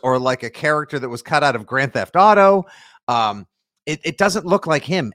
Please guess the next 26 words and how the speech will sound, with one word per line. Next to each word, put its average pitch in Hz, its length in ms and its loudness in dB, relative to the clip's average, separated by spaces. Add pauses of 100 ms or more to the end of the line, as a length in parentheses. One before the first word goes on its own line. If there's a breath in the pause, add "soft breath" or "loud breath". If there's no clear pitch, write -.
at 160 120 4
all. 131 280 4
It's 123 160 -8
so 180 300 2
photoshopped. 123 720 -2
It's 120 140 -14
so 165 180 0
worked 147 300 -2
over 107 420 -2 (320)
that 131 160 -6
it's 135 160 -16 (140)
a 131 40 -16
borderline 139 720 -2
unrecognizable. 139 840 -2
And 165 120 -6
that's 226 200 -4
how 247 100 -4
Brady 226 320 -4
tries 233 240 -2
to 233 80 -10
do 254 180 -6
everything. 160 440 -4 (320)
Botox, 135 560 0
the 107 80 -12
perfect 135 420 -2
teeth, 139 300 -6